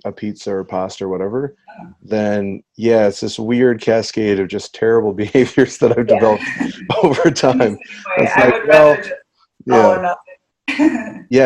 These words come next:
Speaker 1: ex-, that's exactly what it is. It's like, "Well, I had a slice of pizza, so I may as well eat an entire tub of ice cream and five chocolates."
Speaker 2: Right,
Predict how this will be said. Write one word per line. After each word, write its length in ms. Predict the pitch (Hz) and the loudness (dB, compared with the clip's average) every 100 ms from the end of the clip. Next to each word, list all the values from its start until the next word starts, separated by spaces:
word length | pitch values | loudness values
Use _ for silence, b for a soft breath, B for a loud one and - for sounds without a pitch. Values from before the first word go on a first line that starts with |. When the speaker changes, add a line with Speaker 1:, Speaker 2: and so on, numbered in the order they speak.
| 117 | 4
Speaker 1:
ex-, 140 | 107 - | 0 -2
that's 160 | 123 135 | -2 -2
exactly 380 | 110 120 139 110 | 2 2 2 -2
what 120 | 98 | -2
it 80 | 98 | -4
is. 80 | |
It's 140 | 95 - | -6 -4
like, 180 | 107 147 | -2 2
"Well, 420 | 156 151 139 b b b b - | 6 6 2 b b b b -4
I 60 | |
had 140 | 135 160 | 0 0
a 40 | |
slice 240 | - 160 123 | 0 0 0
of 80 | 107 | 0
pizza, 360 | 131 123 110 | 0 0 -2
so 160 | - 113 | 0 0
I 80 | 110 | 2
may 160 | 123 | 2
as 140 | 123 120 | 2 0
well 120 | 117 | 0
eat 60 | 107 | -2
an 40 | |
entire 340 | 107 101 107 104 | -4 -2 0 0
tub 220 | 113 101 | -2 -2
of 80 | 101 | -2
ice 180 | 98 | -2
cream 140 | - 98 | -4 -10
and 80 | 92 | -6
five 200 | 101 98 | -6 -4
chocolates." 320 | - 254 | 2 2
Speaker 2:
Right, 80 | - | 2